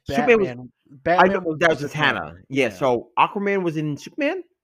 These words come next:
Speaker 2: Um, I think
Speaker 1: Aquaman, yeah, Aquaman was
Speaker 2: no.
Speaker 1: Superman. Hawk Girl was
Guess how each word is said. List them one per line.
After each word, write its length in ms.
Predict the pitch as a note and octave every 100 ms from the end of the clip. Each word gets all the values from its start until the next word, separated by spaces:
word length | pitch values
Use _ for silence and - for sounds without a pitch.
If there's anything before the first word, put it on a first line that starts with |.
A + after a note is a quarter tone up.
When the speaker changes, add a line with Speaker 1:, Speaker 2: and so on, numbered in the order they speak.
| _ _ _ _ _ _ _ _
Speaker 2:
Um, 640 | B2 C#3 D3+ D#3+ E3 E3+ D#3+
I 180 | D3+ D3 - _ _ _
think 260 | F#3 F#3 F#3
Speaker 1:
Aquaman, 280 | F#3+ G#3+ A3
yeah, 140 | F3
Aquaman 340 | C#3+ - G#3+ G#3+
was 100 | G3
Speaker 2:
no. 60 |
Speaker 1:
Superman. 280 | A#3 G3 F#3
Hawk 340 | - F#3 F#3 -
Girl 320 | F3+ E3+ E3
was 220 | D#3+ D3